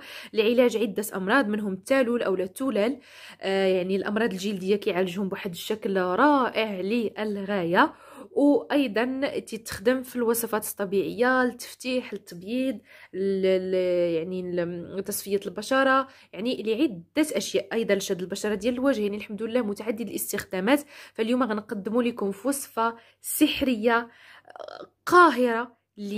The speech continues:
للاصفرار وللرائحه الكريهه، عفوا، وللجير. فنتمنى تعجبك، نتمنى تستافدي ليا منها.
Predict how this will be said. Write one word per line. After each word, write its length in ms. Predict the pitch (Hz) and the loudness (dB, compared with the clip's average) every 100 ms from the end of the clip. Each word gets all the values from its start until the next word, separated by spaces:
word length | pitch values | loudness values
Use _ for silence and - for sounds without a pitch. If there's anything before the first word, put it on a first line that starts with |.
| 240 294 - _ _ _ _ _ - | -2 -4 -8 _ _ _ _ _ -6
للاصفرار 720 | 190 240 - 226 190 196 240 - | -2 -2 2 4 4 4 0 -8
وللرائحه 1500 | 202 202 233 233 214 - 202 208 - - 202 208 247 - 233 | -4 2 2 2 -2 0 0 -2 -2 -6 -4 0 0 0 -4
الكريهه، 360 | 202 202 226 214 | -2 2 2 4
عفوا، 420 | 220 226 214 208 | 2 0 -6 0
وللجير. 880 | 202 202 202 196 190 185 165 170 - - 285 269 - | 2 2 0 -2 -2 -4 0 -2 -2 -12 -10 -10 -2
فنتمنى 380 | 196 202 226 233 | -2 0 -2 -2
تعجبك، 460 | 214 175 175 240 | -2 -4 -2 -2
نتمنى 280 | 196 196 196 | -4 -6 -6
تستافدي 460 | 208 - 226 180 202 | -6 -2 -2 -2 -2
ليا 200 | 190 202 | 0 0
منها. 480 | 185 208 262 - | 0 4 2 2